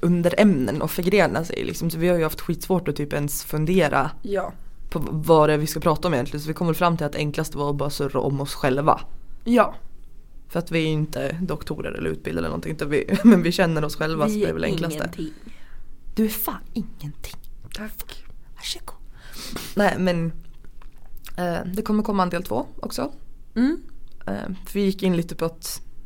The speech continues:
Speaker 1: ja, men jag glömde säga det, men jag har också varit på ungdomsrådgivningen och
Speaker 2: Mm.
Speaker 1: fått hjälp och sådär, liksom, och Emma pratar om ungdomsmottagningen. Eh, så vi kommer ha en, eh, del två där vi pratar lite allmänt, inte så mycket om oss själva.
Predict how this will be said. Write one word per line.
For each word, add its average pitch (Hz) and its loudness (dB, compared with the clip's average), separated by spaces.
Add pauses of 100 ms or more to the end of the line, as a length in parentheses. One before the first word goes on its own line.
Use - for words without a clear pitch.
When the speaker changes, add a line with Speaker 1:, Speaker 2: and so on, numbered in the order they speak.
(140)
Speaker 1:
ja, 185 2
men 185 6
jag 185 8
glömde 156 2
säga 151 2
det, 120 4
men 151 4
jag 165 6
har 170 4
också 165 0
varit 139 4
på - -4
ungdomsrådgivningen 151 0 (100)
och - 0
Speaker 2:
Mm. 233 4
Speaker 1:
fått 247 2
hjälp - -2
och - -6
sådär, - -2
liksom, - -4
och 165 2
Emma 156 0
pratar 156 -4
om 151 -2
ungdomsmottagningen. 147 -2 (800)
Eh, 170 0
så 185 -4
vi 190 4
kommer 180 0
ha 190 4
en, 175 0 (260)
eh, 170 -4
del 175 0
två 220 2
där 175 2
vi 160 -4 (440)
pratar - 2
lite 160 -2
allmänt, 180 6
inte 185 2
så 180 0
mycket 160 0
om 151 2
oss 156 0
själva. 143 2